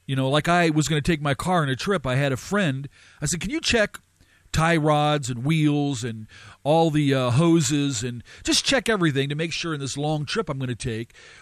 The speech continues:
that, uh, there's nothing there that's gonna break down right away." So he, he was checking for flaws and issues, you know. When I pray Psalm one thirty-nine where it says,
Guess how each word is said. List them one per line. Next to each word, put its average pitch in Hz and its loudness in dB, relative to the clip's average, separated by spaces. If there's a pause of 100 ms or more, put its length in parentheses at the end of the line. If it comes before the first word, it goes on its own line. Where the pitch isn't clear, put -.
that, 139 0
uh, 139 -2
there's 160 2
nothing 220 0
there 151 0
that's 147 -4
gonna 139 -4
break 135 -2
down 139 -2
right 123 -4
away." 120 -4 (420)
So 247 0
he, 302 2
he 233 0
was 302 2
checking 196 -2
for 143 -4
flaws 160 2
and 147 -8 (280)
issues, 156 0
you 160 -4
know. 139 -4 (580)
When 202 2
I 285 4
pray 208 2
Psalm 175 2
one 160 0
thirty-nine 139 0
where 135 -2
it 131 -8
says, 123 -2